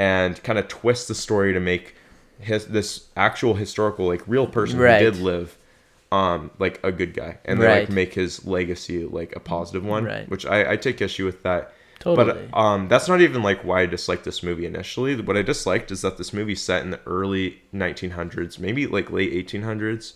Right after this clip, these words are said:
Speaker 2: Hmm.
Speaker 1: I don't even remember. I think, yeah, somewhere around there, the turn of the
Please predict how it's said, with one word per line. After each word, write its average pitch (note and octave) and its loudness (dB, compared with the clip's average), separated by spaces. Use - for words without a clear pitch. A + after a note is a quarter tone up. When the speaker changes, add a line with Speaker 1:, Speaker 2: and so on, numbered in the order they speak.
Speaker 2:
Hmm. A#2 -10
Speaker 1:
I - -8
don't G2 -2
even F2 -4
remember. F2 -4
I - -18
think, B2+ -6
yeah, E2+ 0
somewhere G2+ 0
around F2 0
there, F2 -4
the E2+ -8
turn E2+ -8
of E2 -8
the D#2+ -8